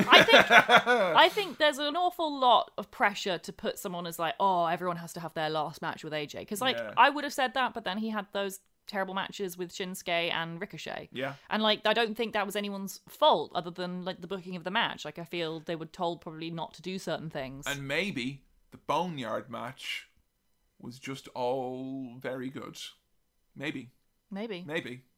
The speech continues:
Speaker 2: Or it's brilliant, it's the best thing ever. Whatever you wanna think, you know? It's, it's all right. All opinions are <laughs> valid.
Speaker 1: I mean, yeah, I thought the Boneyard match was fun. And I think the reason people liked it so much is because it didn't have much wrestling.
Speaker 2: Yeah, and
Speaker 1: And
Speaker 2: it was quite silly,
Speaker 1: yeah,
Speaker 2: like,
Speaker 1: The
Speaker 2: yeah.
Speaker 1: Undertaker can't really wrestle, and he's very silly. So it worked well for his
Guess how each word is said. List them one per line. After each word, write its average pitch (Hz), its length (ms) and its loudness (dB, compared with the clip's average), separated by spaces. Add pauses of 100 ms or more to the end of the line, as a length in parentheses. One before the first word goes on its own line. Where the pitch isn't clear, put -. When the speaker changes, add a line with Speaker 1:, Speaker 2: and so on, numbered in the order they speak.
(280)
Speaker 2:
Or 226 220 6
it's - 100 0
brilliant, 135 400 0
it's 110 100 -18
the 127 100 -12
best 123 240 -4
thing 123 160 -8
ever. 107 120 -10
Whatever 180 280 2
you 165 160 -4
wanna 120 180 -4
think, 107 340 -14
you 135 100 -6
know? 143 180 0
It's, 123 160 -2
it's 151 100 -10
all 202 140 6
right. 165 200 6
All 135 140 4
opinions 120 400 -6
are 127 80 -2
<laughs> - 140 -12
valid. 165 180 2
Speaker 1:
I 190 460 2
mean, 453 180 4
yeah, 370 140 10
I 359 80 10
thought 427 160 0
the 415 80 0
Boneyard 370 640 0
match 262 220 0
was 220 120 -8
fun. 156 420 0 (140)
And 190 160 4
I 214 60 6
think 226 200 -4
the 233 60 -8
reason 285 300 -4
people 247 240 -4
liked 214 260 2
it 202 80 -8
so 185 140 -8
much 165 220 -6
is 170 80 -8
because 165 260 -10
it - 160 -20
didn't - 160 -12
have 165 120 -12
much - 140 -10
wrestling. - 400 -14
Speaker 2:
Yeah, 151 120 2
and 123 60 2
Speaker 1:
And 120 40 -4
Speaker 2:
it 117 40 -6
was 123 100 -6
quite - 200 -2
silly, 113 280 -4
Speaker 1:
yeah, - 140 -10
Speaker 2:
like, 160 80 2
Speaker 1:
The - 40 0
Speaker 2:
yeah. 202 60 2
Speaker 1:
Undertaker 185 400 -2
can't 156 360 -6
really 160 220 -8
wrestle, 151 300 -6
and 165 100 -8
he's 170 140 -6
very 160 200 -2
silly. - 300 -4
So 160 360 0
it 202 120 -4
worked 233 320 2
well 220 280 4
for 202 160 -4
his 180 360 -6